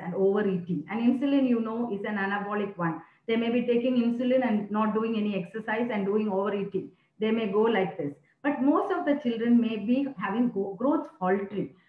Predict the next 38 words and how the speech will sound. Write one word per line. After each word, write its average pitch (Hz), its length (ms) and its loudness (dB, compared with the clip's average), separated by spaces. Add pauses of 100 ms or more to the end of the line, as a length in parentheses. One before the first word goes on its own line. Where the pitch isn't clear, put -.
(140)
When 277 200 4
the 339 140 0
child 302 380 4
is - 60 -6
having 240 280 0
growth 220 340 2 (220)
faltering, 208 680 0 (160)
you 202 140 2
must 240 380 2
think 240 260 2
in 233 180 8
type 233 320 2
one 262 160 0
especially, 233 560 -2
we 208 100 -2
must 196 260 -4
think 233 200 2
of 269 240 2 (400)
other 247 260 2
antibodies, 175 680 2 (160)
autoimmune 214 760 0
diseases, 240 540 2 (400)
thyroid 240 600 4
antibodies 208 720 0
are 180 180 -2
present, 214 380 -2
may 214 100 0
be 202 180 -2
present 214 340 -4
in 202 140 -4
twenty 240 320 6
percent 240 340 0
of 233 120 -4
the 226 80 -6
kids 254 300 -6
with 247 220 -6
type 240 280 2
one. 269 340 2